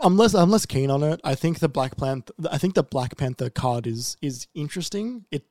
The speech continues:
it just, it just doubles. Um, when you play Black Panther o-, on reveal of playing the card,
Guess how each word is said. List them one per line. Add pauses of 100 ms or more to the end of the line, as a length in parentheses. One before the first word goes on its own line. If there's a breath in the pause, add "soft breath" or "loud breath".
(120)
it
just,
it
just
doubles. (1160)
Um, (800)
when
you
play
Black
Panther (600)
o-,
on
reveal
of
playing
the
card,